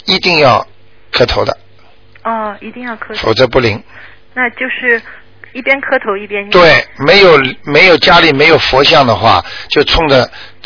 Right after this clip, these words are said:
Speaker 1: 阳台上或者厅，厅上，赶快脚底下，脚，脚下垫一块东西。
Speaker 2: 嗯。
Speaker 1: 冲着天，就是请大慈大悲观世音菩萨保佑我孩子某某某。
Speaker 2: 嗯。
Speaker 1: 磕头。
Speaker 2: 嗯。
Speaker 1: 磕一下之后，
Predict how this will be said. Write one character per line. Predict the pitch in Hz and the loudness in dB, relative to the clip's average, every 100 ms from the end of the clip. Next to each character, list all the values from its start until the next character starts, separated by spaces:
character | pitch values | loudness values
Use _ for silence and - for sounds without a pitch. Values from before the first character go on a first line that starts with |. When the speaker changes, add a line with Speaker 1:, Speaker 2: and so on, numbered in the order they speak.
| - | -4
Speaker 1:
阳 | 139 135 151 | 2 2 2
台 | 131 127 | 2 4
上 | 135 107 - | 4 2 0
或 | 143 | -2
者 | 131 | -2
厅， | - - 143 139 - | 0 0 0 -4 -4
厅 | 156 147 | -4 -2
上， | 135 127 - - - | 2 2 0 -10 -2
赶 | 120 | 0
快 | 117 175 | 2 2
脚 | 147 113 | 4 2
底 | 127 | 2
下， | 120 - - | -2 -2 0
脚， | 131 110 - | 2 2 0
脚 | - 107 | 0 2
下 | 104 147 | 2 0
垫 | - 180 131 | 2 0 2
一 | |
块 | - 131 | 0 0
东 | - 151 | 0 -2
西。 | 147 - 226 - | 0 -2 -4 -10
Speaker 2:
嗯。 | 240 233 226 226 - - - - | -14 -12 -14 -18 -20 -20 -20 -6
Speaker 1:
冲 | - 151 | -2 0
着 | 123 | 0
天， | - 139 135 - - | -2 -2 -2 -8 -12
就 | - | -10
是 | 123 117 - - - | -10 -12 -20 -20 -14
请 | - 123 | -8 -6
大 | 120 135 | -2 -2
慈 | - 117 | -2 -2
大 | 123 | 0
悲 | 120 135 | 2 -2
观 | - 147 | -2 -6
世 | - - | -6 -8
音 | - - - - | -10 -16 -20 -12
菩 | - | -8
萨 | 127 147 | 0 0
保 | 123 123 | 2 0
佑 | 123 135 | 2 2
我 | 113 | 2
孩 | - 120 | 0 -2
子 | 127 127 | -4 -4
某 | 127 | -2
某 | 139 135 | 0 0
某。 | 120 120 - - | -2 -10 -16 -16
Speaker 2:
嗯。 | - - - - | -14 -14 -14 -6
Speaker 1:
磕 | 147 | -4
头。 | - 113 - - - - - - - - | -2 -2 -4 -12 -20 -20 -20 -20 -20 -20
Speaker 2:
嗯。 | 233 233 226 | -14 -14 -4
Speaker 1:
磕 | 175 | 0
一 | 165 | 2
下 | 147 147 | 2 0
之 | 127 131 | 0 -4
后， | 123 127 | -2 -4